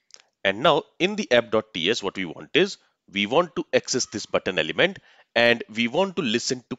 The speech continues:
click event on this button element. For that, let's create a variable. Let's call this variable maybe button. And to get access to this button element, we are going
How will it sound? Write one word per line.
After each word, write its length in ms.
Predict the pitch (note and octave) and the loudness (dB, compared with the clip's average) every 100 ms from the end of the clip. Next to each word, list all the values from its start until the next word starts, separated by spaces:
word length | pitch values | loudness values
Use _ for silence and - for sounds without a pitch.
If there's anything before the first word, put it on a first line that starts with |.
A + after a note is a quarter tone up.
| _ | _
click 240 | A#2+ A#2+ - | -2 -2 0
event 240 | G2 B2+ | -2 0
on 120 | F2 | -2
this 120 | G#2+ | -4
button 320 | A2 F#2+ E2 D2 | -4 -2 -2 -4
element. 340 | C#2 B1+ _ _ _ _ _ _ _ - | -8 -12 _ _ _ _ _ _ _ -8
For 100 | E2+ | 2
that, 300 | B2+ F#3+ - - - - _ _ _ | 4 4 0 -16 -16 -16 _ _ _
let's 240 | D#2+ - - | -8 -6 -8
create 380 | - F#2 F2 | -4 -2 -2
a 40 | E2+ | -2
variable. 800 | D#2 E2 E2 G2 A#2+ C#3 G3+ - _ _ _ _ - | 0 2 2 0 -2 0 -4 -6 _ _ _ _ -12
Let's 260 | F2 - | -8 -8
call 200 | - F#2+ | -2 -2
this 160 | F#2+ - | -2 -6
variable 460 | F2 E2+ E2+ E2 E2+ | -2 0 0 -4 -6
maybe 500 | D#2 C#2+ D2+ C#2+ - _ D2 | -8 -8 -10 -12 -16 _ -8
button. 440 | - F2 - F#3 G3+ - - - _ | -4 -2 -4 -6 -10 -20 -20 -20 _
And 160 | G#2+ G2+ | -2 -2
to 60 | G#2 | -4
get 260 | G2 C3 - | -2 0 0
access 320 | - - G3+ | 0 0 -2
to 100 | - | -2
this 160 | C#3 - | -8 0
button 320 | - - A2+ | 2 2 2
element, 400 | D#2+ D2+ C#3 - | 0 -2 -8 -4
we 120 | F2 | -2
are 40 | E2+ | -2
going 320 | D2+ B2 | -2 -4